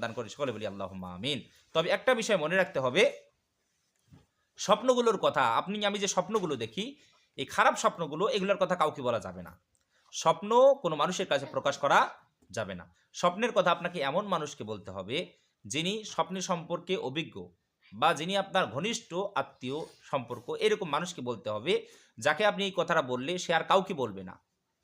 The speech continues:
কারণ স্বপ্নের কথা সবাইকে বলা যায় না। কারণ রাসূলুল্লাহ সাল্লাল্লাহু আলাইহি ওয়াসাল্লাম বলেছেন, একটা মানুষ যখন স্বপ্ন দেখে, তখন তার এই স্বপ্নটা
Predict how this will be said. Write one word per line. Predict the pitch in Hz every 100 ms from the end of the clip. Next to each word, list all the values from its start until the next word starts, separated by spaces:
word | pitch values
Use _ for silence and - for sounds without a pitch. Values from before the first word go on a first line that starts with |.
| -
কারণ | 127 175
স্বপ্নের | 175 147 - 147 117 -
কথা | 120 156 190
সবাইকে | 139 147 123
বলা | 104 98 95
যায় | 92 90
না। | 87 _ _ _ 131
কারণ | 165 233 294 - _ _ -
রাসূলুল্লাহ | 131
সাল্লাল্লাহু | - 226 220
আলাইহি | 202 175
ওয়াসাল্লাম | 160 135 113
বলেছেন, | 110 143
একটা | - 208 180
মানুষ | 190 240
যখন | 220 196 -
স্বপ্ন | 147 139 110
দেখে, | 104 - - _ _ _ _ _ -
তখন | 190 214 175 -
তার | 202 247
এই | 240
স্বপ্নটা | - 190 202 147